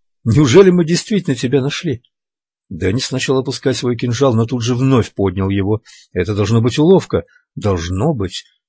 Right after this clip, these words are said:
Но голос так напоминал». «Бен?» прошептал он. «Это Бен Стат?»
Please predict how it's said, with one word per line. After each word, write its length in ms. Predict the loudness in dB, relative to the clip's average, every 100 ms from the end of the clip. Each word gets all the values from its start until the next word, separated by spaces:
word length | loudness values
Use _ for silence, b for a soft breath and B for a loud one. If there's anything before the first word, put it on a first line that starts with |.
| _ -4
Но 320 | 0 0 -2 _ _ _ _ _
голос 420 | 0 2 2 0 0
так 260 | 0 2
напоминал». 680 | -2 -2 -2 0 0 0 -2 _ _ _ _ _ _ _ _
«Бен?» 720 | -12 0 4 4 2 -2 -6 _ _
прошептал 500 | -6 -4 -4 -2 -2
он. 160 | -2 -6 _ _ _ _ _
«Это 240 | -2 -2
Бен 260 | 0 2 2
Стат?» 480 | 0 0 2 2